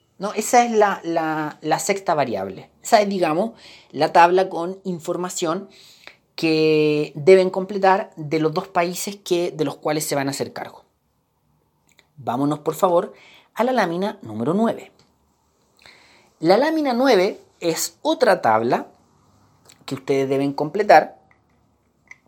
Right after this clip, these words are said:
pero ya es una, eh, es de información menos puntual y con información un poquito más, más, más de,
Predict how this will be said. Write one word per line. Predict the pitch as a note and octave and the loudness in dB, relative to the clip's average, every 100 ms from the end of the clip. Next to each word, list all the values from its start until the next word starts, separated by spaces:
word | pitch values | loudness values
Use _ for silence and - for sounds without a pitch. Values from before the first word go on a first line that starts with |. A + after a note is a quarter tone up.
| _ - - _ _ - - | _ -20 -20 _ _ -20 -6
pero | C#3 C3+ | -2 2
ya | C#3 D#3 | 4 6
es | |
una, | E3 C#3+ D3 D#3+ E3+ - | 6 4 0 0 -2 -4
eh, | C3 B2+ B2 A#2+ C3 | -4 -2 0 -2 -2
es | D3+ D#3+ | -4 -4
de | E3 F3 - | -2 -2 -2
información | D#3+ D#3 D#3 D3 C#3 C#3 E3+ F3+ F#3 | -6 -2 0 0 0 -4 -2 -2 -2
menos | F3 F3 F3+ | -4 -6 -8
puntual | - G3 G3 G3+ F#3+ - - - - - - - | -6 -4 4 4 4 -2 -16 -20 -20 -20 -20 -8
y | F#3 | -4
con | G3 G3 | 0 -2
información | G3 G3 G3 G3+ - G3+ G3+ A3+ | -2 -2 0 -2 0 0 0 -2
un | F#3+ | -6
poquito | D#3+ D3+ E3+ F3 | -8 -8 -4 0
más, | D3 C#3+ C#3+ C#3 C3 A#2+ - | 2 0 0 -2 -4 -8 -12
más, | A#2+ B2 B2+ B2+ C3+ | -12 -12 -12 -12 -12
más | C3+ C3+ C3+ C3 | -10 -10 -10 -8
de, | B2+ A#2+ A#2 A2+ A2+ | -6 -4 -6 -8 -12